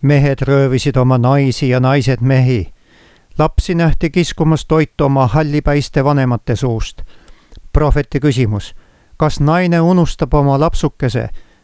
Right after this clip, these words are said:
sai selle hukkamõistetud linna müüride vahel vastuse. Kaastundlike naiste käed keetsid oma lapsi. Need olid neile roaks su rahva tütre hävingus.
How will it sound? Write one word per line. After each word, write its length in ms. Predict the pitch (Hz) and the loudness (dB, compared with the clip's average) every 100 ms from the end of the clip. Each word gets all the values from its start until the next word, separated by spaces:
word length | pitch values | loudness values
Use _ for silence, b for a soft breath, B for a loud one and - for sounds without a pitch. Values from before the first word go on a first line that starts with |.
| - | -6
sai 240 | - 139 | -2 -2
selle 360 | 127 143 117 110 - | 0 -2 -2 0 0
hukkamõistetud 960 | 180 - 185 170 170 - 175 - 160 - | 0 -2 -2 0 -2 -2 -4 -2 -2 0
linna 380 | 139 147 151 131 | 0 2 2 2
müüride 580 | 123 123 123 123 135 117 | 4 4 2 0 -2 0
vahel 320 | 123 127 98 | 0 0 0
vastuse. 560 | 101 - 117 92 113 - b b b b b - | -4 -4 -6 -6 -6 -8 b b b b b -2
Kaastundlike 880 | 139 139 131 - 143 135 139 - 127 | 0 2 0 -2 -2 0 -2 -2 0
naiste 380 | 139 135 143 127 | 0 -2 -4 0
käed 340 | 139 135 - | 0 0 -2
keetsid 480 | - 160 - - 131 123 | -2 0 0 -2 -2 0
oma 200 | 123 123 | 2 2
lapsi. 520 | 139 - - 117 95 b b b - | 0 0 0 -2 -8 b b b -2
Need 260 | 175 185 | 0 2
olid 260 | 196 190 160 | 0 0 2
neile 340 | 170 170 143 | 2 2 0
roaks 480 | 120 131 139 131 - | 2 2 2 0 -4
su 140 | 131 117 | -4 0
rahva 420 | 127 - - 123 | 0 0 -2 -2
tütre 460 | 135 - - 147 | -2 -4 -2 -2
hävingus. 580 | 117 117 110 104 120 - | 0 -2 -4 -4 -10 -12